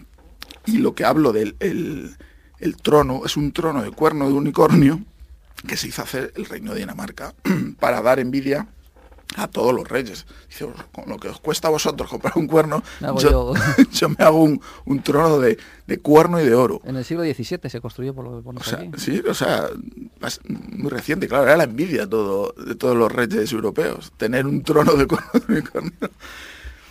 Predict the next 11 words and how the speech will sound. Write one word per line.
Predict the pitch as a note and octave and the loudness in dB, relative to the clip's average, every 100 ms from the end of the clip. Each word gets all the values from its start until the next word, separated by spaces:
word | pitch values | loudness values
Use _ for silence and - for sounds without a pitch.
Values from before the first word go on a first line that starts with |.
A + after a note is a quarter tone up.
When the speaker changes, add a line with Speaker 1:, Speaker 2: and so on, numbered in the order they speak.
| - _ | -20 _
Speaker 2:
Imag- | C3 D3 - - | -4 -4 -4 2
Speaker 1:
Un | - F3+ | 4 4
símbolo | F#3 G3 G3 G3 | 4 2 4 6
de | F3+ C#3 | 6 6
cómo, | F3 F#3 | 4 2
una | F#3+ G3+ | 0 2
burla, | D3+ G#3 A#3 A#2+ G#2+ | 4 4 4 2 2
durante | A2+ A2+ A#2 | 0 -4 -4
siglos | A#2 E3+ F#3+ | -4 -4 -4
se | G#3 | -4
mantuvo | E3 C#3+ E3 G#3+ F#3+ G3 - | -6 -8 -6 -6 -2 -4 -4